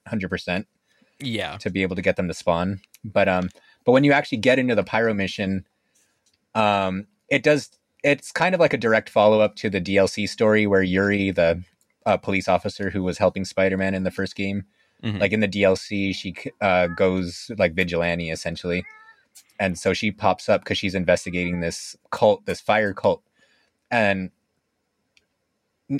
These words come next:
Speaker 1: it, like, I feel, I say I don't like it because I didn't really like fighting the fire enemies, but also the payoff was really weird because I felt
Speaker 2: It
Speaker 1: like the
Speaker 2: is.
Speaker 1: payoff was so big that it felt weird to have that big payoff in some side mission that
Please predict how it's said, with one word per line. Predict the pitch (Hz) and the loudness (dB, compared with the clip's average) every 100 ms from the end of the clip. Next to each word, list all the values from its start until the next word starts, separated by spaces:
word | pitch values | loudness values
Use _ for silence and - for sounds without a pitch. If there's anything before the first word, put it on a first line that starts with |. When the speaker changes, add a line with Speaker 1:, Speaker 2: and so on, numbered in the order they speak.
| - 147 | -4 -2
Speaker 1:
it, | - - _ _ _ _ _ | -2 -4 _ _ _ _ _
like, | 143 117 _ _ _ _ 143 | 2 2 _ _ _ _ -2
I | |
feel, | 143 190 180 | 2 4 4
I | 156 | 4
say | 202 196 | 4 4
I | |
don't | 175 127 | 4 4
like | 127 135 | 2 2
it | 113 | -2
because | 120 117 107 | 0 2 4
I | |
didn't | 107 113 | 2 0
really | 110 101 | 0 0
like | 101 | -2
fighting | - 101 101 | 0 0 2
the | 85 | -2
fire | - 87 107 | 0 2 2
enemies, | 131 151 160 131 | 0 -2 -4 2
but | 110 | 2
also | 104 117 - | 4 4 4
the | 127 95 | 0 0
payoff | - 104 127 - | 0 2 2 0
was | 95 | -2
really | 110 104 | -2 -2
weird | 80 98 85 80 - _ _ _ _ _ - | -2 -2 -2 -6 -14 _ _ _ _ _ -4
because | 110 117 104 | 0 2 0
I | 104 117 | 0 2
felt | 147 143 | 2 2
Speaker 2:
It | |
Speaker 1:
like | 113 | 2
the | 95 | 0
Speaker 2:
is. | |
Speaker 1:
payoff | 123 120 117 | 4 4 2
was | 110 | 2
so | 135 104 | 4 2
big | 87 104 120 170 170 - 156 | 0 0 2 0 -4 -6 -4
that | 127 120 107 104 - _ _ - | 2 4 4 0 -6 _ _ -2
it | 117 | -2
felt | - 135 120 | 2 2 2
weird | 120 120 107 | 0 0 2
to | 95 | 2
have | 113 110 | 0 0
that | 110 98 104 | -2 -2 -4
big | 110 104 | -4 -2
payoff | - 104 98 95 107 | 0 2 4 2 0
in | 107 104 | 0 0
some | 110 101 104 | 0 0 -2
side | - 98 98 | 0 0 0
mission | 95 90 98 95 | -4 -4 -6 -2
that | 92 87 | -2 -4